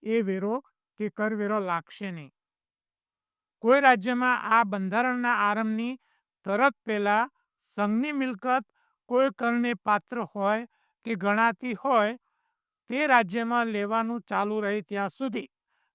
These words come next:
તેના ઉપર તે કર લેતા તે રાજ્યની અંદરના કોઈ સત્તાધિકારીને સંસદ કાયદાથી અન્યતા જોગવાઈ ન કરે ત્યાં સુધી ખંડ એક માંના કોઈ પણ મજકૂરથી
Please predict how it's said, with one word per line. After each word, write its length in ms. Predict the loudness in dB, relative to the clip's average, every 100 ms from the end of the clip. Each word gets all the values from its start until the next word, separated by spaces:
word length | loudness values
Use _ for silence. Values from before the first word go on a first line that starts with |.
| _
તેના 260 | 0 4
ઉપર 340 | 6 4 0 -2
તે 260 | -2 -2
કર 320 | -2 -2 -2 0
લેતા 500 | -2 -2 0 0 -2 _ _ _
તે 140 | -4
રાજ્યની 560 | 0 0 -2 -4 -2 -4
અંદરના 760 | -4 -4 -2 -2 0 0 0 -4 _ _ _ _
કોઈ 240 | 2 4 4
સત્તાધિકારીને 1160 | 2 -6 -2 0 2 0 -2 -2 0 0 -2 -4 _ _
સંસદ 540 | -6 -2 -2 0 -2 -2
કાયદાથી 640 | -2 0 0 -2 -4 -8 -10 _ _ _
અન્યતા 500 | 0 2 2 2 2
જોગવાઈ 400 | 2 -2 0 0
ન 240 | 2 2 0
કરે 260 | 0 -2
ત્યાં 240 | -2 -4 -4
સુધી 400 | -6 -4 -4 -6 _ _ _ 0
ખંડ 260 | 2 2
એક 340 | -2 -4 -4 -2
માંના 420 | -2 0 0 -2
કોઈ 240 | 0 -4
પણ 220 | -2 -2
મજકૂરથી 640 | 0 -2 -4 -8 -8 -8 -8